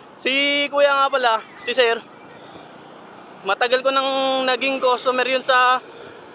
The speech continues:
hamster, hamster, tsaka sa kusot, kusot. Naalala ko, oh, unang binili ata sa akin nun, kusot. Tas ayun, sunod-sunod na. Hamster, ganun. Dito dapat ako dadaan eh.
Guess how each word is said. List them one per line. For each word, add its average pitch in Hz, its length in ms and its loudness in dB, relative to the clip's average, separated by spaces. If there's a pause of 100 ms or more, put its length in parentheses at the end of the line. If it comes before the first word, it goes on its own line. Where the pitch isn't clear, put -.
(160)
hamster, 226 480 0
hamster, 247 480 0
tsaka 220 160 -2
sa 220 160 0
kusot, 233 400 0
kusot. 233 460 0 (1200)
Naalala 254 480 2
ko, 269 140 4 (260)
oh, 247 260 0 (1120)
unang 226 240 0
binili 254 320 2
ata 240 320 2
sa 240 240 2
akin 240 160 -2
nun, 262 240 -2
kusot. 233 480 0 (1200)
Tas 202 160 0
ayun, 247 160 2
sunod-sunod 233 560 -2
na. 196 240 0 (320)
Hamster, 202 560 0
ganun. 190 480 -2 (1300)
Dito - 240 -2
dapat 233 240 0
ako 226 160 -2
dadaan 220 480 0
eh. 170 160 -4